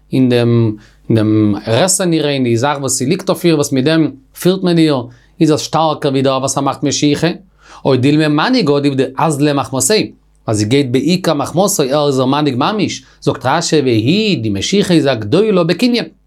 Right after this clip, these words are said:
און למעשה, טייס איז דער אנדערער שער אין שטערנזאך, אז די חורה ביי אונז אין דער משנה, שטייט דאך, אוי, אחד רויכב,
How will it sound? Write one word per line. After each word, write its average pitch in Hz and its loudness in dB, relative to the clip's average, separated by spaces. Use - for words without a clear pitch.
און 113 -2
למעשה, 123 0
טייס 170 0
איז 123 -2
דער 107 0
אנדערער 156 0
שער 143 0
אין 131 -2
שטערנזאך, 104 -4
אז 107 -2
די 92 -4
חורה 208 2
ביי 117 0
אונז 190 2
אין 180 6
דער 131 2
משנה, 165 0
שטייט 214 0
דאך, 127 -4
אוי, 180 2
אחד 165 -2
רויכב, 131 0